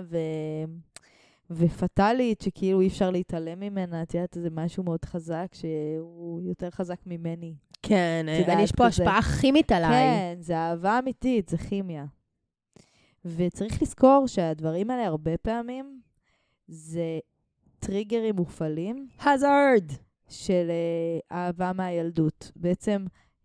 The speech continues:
Speaker 1: יש לי עכשיו איזשהו, אה, חסך ילדותי
Speaker 2: מהמם.
Speaker 1: שמתורגר פה על ידי הבן אדם הזה,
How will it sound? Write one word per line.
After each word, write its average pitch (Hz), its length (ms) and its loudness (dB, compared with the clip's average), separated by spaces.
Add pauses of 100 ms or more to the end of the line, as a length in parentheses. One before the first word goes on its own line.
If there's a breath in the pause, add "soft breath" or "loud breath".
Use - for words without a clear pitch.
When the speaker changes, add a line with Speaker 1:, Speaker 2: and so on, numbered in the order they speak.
Speaker 1:
יש 185 280 2
לי 185 80 2
עכשיו 185 360 0
איזשהו, 165 680 2 (100)
אה, 156 320 -8 (1000)
חסך - 540 -2
ילדותי 202 600 2
Speaker 2:
מהמם. 285 100 -6 (440)
Speaker 1:
שמתורגר 170 540 2 (120)
פה 254 200 6 (220)
על 185 160 0
ידי 175 220 2
הבן 175 260 4
אדם 170 340 -2
הזה, 214 220 0